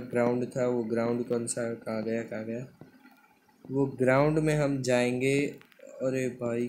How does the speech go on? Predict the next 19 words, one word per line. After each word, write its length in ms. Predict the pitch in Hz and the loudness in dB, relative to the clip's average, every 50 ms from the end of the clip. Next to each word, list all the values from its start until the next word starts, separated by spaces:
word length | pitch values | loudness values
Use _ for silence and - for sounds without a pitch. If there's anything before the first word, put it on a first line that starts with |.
| 120 | -6
किधर 260 | - 123 120 135 135 135 | -8 -10 -8 -6 -6 -4
गया 240 | 131 120 113 110 107 | -2 -2 -2 -2 -2
ये 180 | 107 107 107 107 | -4 -4 -6 -6
साला, 320 | - - 113 107 104 104 113 - - - - _ _ _ _ - - _ _ - | -6 -8 -8 -8 -10 -10 -14 -18 -20 -20 -20 _ _ _ _ -20 -20 _ _ -8
चिंकांडी 540 | - - 139 135 135 143 147 143 143 147 135 | -8 -6 -6 -8 -8 -6 -6 -4 -4 -4 -4
दिखता 380 | 135 127 123 - - - 143 139 | -4 -6 -8 -4 2 4 6 6
भी 120 | 139 143 | 6 4
नहीं 180 | 127 123 117 117 | 2 2 0 0
है 60 | 113 110 | 0 -2
कभी 260 | 117 113 107 113 113 | -2 -4 -4 -4 -6
कहीं 1120 | 113 - - _ _ _ _ _ - - - - _ _ _ _ _ - 127 123 120 117 113 | -8 -10 -18 _ _ _ _ _ -20 -20 -20 -20 _ _ _ _ _ -8 -6 -4 -4 -4 -4
भी। 160 | 113 113 113 - - _ - - - _ _ _ _ _ _ - - - - - _ _ _ _ _ _ _ _ - - - _ - - - _ - - - - - - - - - _ _ _ _ _ _ _ _ _ - | -6 -6 -8 -10 -16 _ -20 -20 -20 _ _ _ _ _ _ -20 -20 -20 -20 -20 _ _ _ _ _ _ _ _ -20 -20 -20 _ -20 -20 -20 _ -20 -18 -14 -14 -14 -14 -16 -20 -20 _ _ _ _ _ _ _ _ _ -2
हाँ 160 | 127 123 117 | 0 0 2
ये 160 | 113 113 113 110 | 2 0 0 0
रहा 120 | 104 101 | 0 -2
देखो, 300 | 104 110 107 110 107 - - - - - - - - | -2 -4 -4 -6 -10 -14 -14 -16 -18 -18 -14 -6 0
इसमें 300 | 139 - - 160 160 160 | 2 4 4 6 6 6
मैंने 300 | 165 165 165 175 196 202 - - - - - - - - - - - - - - - - - - - - - - - - - - - - - - - - - - - - - | 8 8 8 6 4 2 0 -6 -6 -8 -12 -12 -12 -12 -12 -12 -12 -12 -12 -12 -12 -14 -14 -14 -14 -14 -16 -16 -16 -16 -16 -16 -16 -16 -16 -16 -18 -16 -16 -16 -16 -12 -2
फ़ोर 520 | - - 160 165 165 170 175 180 190 190 | 4 8 10 10 12 12 12 12 10 8